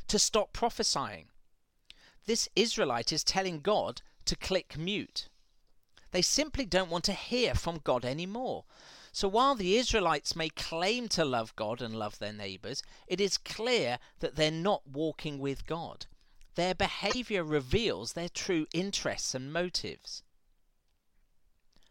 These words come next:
Now in chapter eight, we hear how God, who speaks, responds to the priest's requests.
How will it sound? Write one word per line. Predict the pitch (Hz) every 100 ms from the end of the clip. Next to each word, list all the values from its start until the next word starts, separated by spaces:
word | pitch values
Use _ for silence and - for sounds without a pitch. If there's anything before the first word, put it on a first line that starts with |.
| -
Now | 160 180
in | 170
chapter | 254 269 - 185 -
eight, | 127 87 - - - -
we | 165
hear | 151 233 226 104
how | - 151 139 -
God, | 165 202 214 - -
who | 127
speaks, | - - 175 127 - - - - - _ - -
responds | 151 165 - - 202 214 147 110 135 - - -
to | 135
the | 143
priest's | - 202 143 - - - - 117
requests. | 110 - 131 - - - -